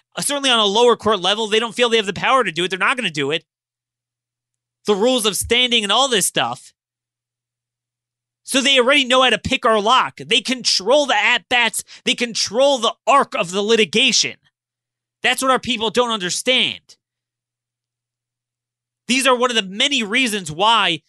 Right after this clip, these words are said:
this meme of appointing better judges for the last fifty years hasn't worked for us. It will never work.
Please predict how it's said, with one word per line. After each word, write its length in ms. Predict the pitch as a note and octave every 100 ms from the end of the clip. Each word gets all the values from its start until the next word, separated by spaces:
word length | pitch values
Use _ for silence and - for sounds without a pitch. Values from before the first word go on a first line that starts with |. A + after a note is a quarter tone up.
| _
this 240 | - G3 D3
meme 460 | D#3 G#3 B3 G#3
of 100 | F3+
appointing 540 | D#3+ - A3 A#3 G3+ D#3
better 280 | G3 G#3 E3+
judges 460 | D#3+ G#3+ E3 D3+
for 60 | D#3+
the 60 |
last 300 | D#3+ F#3 E3
fifty 280 | - G3+ -
years 260 | F3 G#3+ F#3
hasn't 500 | - G#3 F3 D3+ A#2+
worked 240 | F3+ A#3 -
for 200 | C#3 -
us. 340 | - - - _ _ _ _ _ _ _ _ _ _ _ _ _ _ _ _ -
It 120 | G#3
will 180 | G3+ G3+
never 400 | F#3 A3+ G#3 G#3
work. 460 | E3 A#3+ F3 -